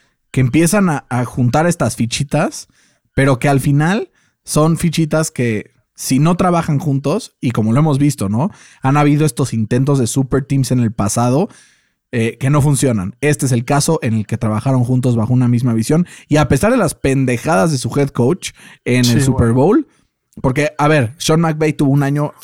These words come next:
Speaker 1: espectacular, tuvo game plan, game plans buenísimos,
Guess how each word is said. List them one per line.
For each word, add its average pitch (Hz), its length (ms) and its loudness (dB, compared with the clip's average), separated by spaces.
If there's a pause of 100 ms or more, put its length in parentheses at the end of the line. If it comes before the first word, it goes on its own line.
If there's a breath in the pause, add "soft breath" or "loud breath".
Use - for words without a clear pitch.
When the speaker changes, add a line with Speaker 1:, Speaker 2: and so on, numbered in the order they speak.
Speaker 1:
espectacular, 123 880 -2
tuvo 127 240 2
game 120 220 0
plan, 123 420 -2
game 127 480 -4
plans 127 260 0
buenísimos, 165 720 0